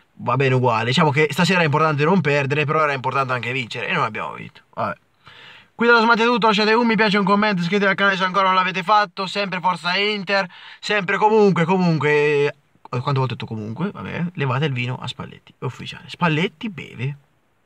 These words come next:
beve, prima delle partite beve, perché non si spiega, prima non beveva, poi ha visto che l'Inter perdeva, ha detto: "Me do al vino, almeno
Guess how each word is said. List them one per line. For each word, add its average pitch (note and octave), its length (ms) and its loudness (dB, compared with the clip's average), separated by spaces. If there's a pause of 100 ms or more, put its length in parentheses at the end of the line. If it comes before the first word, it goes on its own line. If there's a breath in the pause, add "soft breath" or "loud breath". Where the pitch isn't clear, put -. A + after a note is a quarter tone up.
(220)
beve, - 340 -10
prima A#2+ 200 -8
delle C3 140 -4
partite D3 360 -4
beve, B2+ 280 -4 (220 soft breath)
perché - 200 -10
non C#3+ 120 2
si A#2+ 60 -2
spiega, - 300 -4
prima G#3 200 0
non E3+ 140 6
beveva, G#2 400 -4 (500 loud breath)
poi A3+ 220 2
ha F#3+ 60 0
visto F#3 200 0
che F#3 100 0
l'Inter F#3+ 200 0
perdeva, G3 400 -2
ha F3 60 2
detto: E3+ 240 -2
"Me F3 100 0
do F#3 300 6 (180 loud breath)
al F3+ 200 2
vino, F#3+ 460 4
almeno E3 720 2